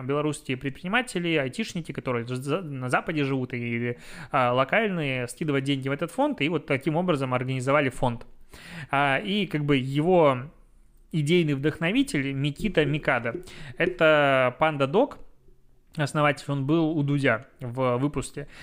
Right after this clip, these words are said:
И сегодня в офис Панда,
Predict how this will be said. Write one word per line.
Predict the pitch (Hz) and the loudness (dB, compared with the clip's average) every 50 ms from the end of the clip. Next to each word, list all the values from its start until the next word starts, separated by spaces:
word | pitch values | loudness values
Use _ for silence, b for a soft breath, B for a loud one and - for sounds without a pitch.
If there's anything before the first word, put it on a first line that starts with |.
| B 143 B - | B -10 B -6
И | |
сегодня | 143 - - 156 147 175 233 240 247 208 160 143 135 | -4 -2 0 2 4 4 4 4 2 2 2 2 2
в | 131 127 135 139 139 143 143 147 | 2 0 -2 0 2 2 2 2
офис | 165 165 165 165 160 151 135 127 | 2 2 0 0 0 0 -2 -2
Панда, | - - 143 143 139 131 131 131 127 127 123 123 123 123 123 127 131 160 165 165 170 175 | 0 0 0 2 2 0 2 2 4 4 4 4 4 2 0 0 -4 -6 -8 -8 -10 -10